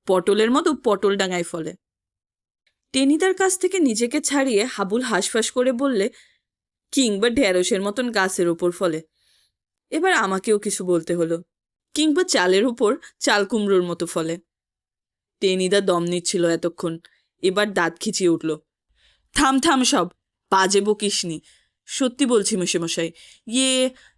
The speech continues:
আমরা একদম ভয় পাইনি। এই পেলাটা বেজায় ভীতু কি না,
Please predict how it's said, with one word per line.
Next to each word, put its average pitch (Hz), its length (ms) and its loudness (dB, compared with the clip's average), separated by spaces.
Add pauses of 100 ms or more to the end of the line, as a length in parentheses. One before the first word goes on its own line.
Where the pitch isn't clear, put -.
আমরা 240 320 4
একদম 285 260 2
ভয় 202 260 0
পাইনি। 165 440 -4 (720)
এই 294 160 -4
পেলাটা 214 440 0
বেজায় 262 320 2
ভীতু 226 260 -2
কি 311 120 0
না, 285 240 -2